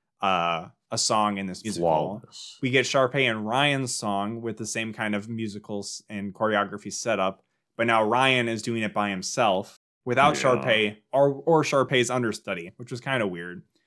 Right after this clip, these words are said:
Speaker 2: A
Speaker 1: Uh,
Speaker 2: lot,
Speaker 1: th-
Speaker 2: lot of on the fly stuff. I mean, people
Speaker 1: there
Speaker 2: aren't
Speaker 1: are
Speaker 2: gonna be
Speaker 1: scouts
Speaker 2: there.
Speaker 1: from Juilliard in the crowd.
Speaker 2: Yeah, a couple of them there watching.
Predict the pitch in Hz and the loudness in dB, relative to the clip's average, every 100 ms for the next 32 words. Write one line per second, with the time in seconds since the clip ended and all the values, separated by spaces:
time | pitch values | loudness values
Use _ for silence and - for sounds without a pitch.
0 | _ _ - 101 104 117 98 98 110 120 | _ _ -8 0 2 2 4 4 4 2
1 | 127 117 - 107 156 - - 69 - - | 0 -2 0 0 0 -2 -6 -6 -8 -18
2 | 73 69 - 71 - 131 131 78 85 131 | -16 -10 -8 0 2 4 4 4 4 4
3 | 139 - 131 123 113 120 120 120 123 127 | 2 -2 -6 -4 -4 -2 0 2 2 2
4 | - 110 107 101 101 - 113 110 139 180 | 0 -2 -2 -4 -8 -6 0 2 2 0
5 | 135 127 - 104 110 104 101 101 98 92 | -2 -4 -2 -2 0 0 0 0 0 2
6 | 85 92 - 107 | 2 0 -2 -8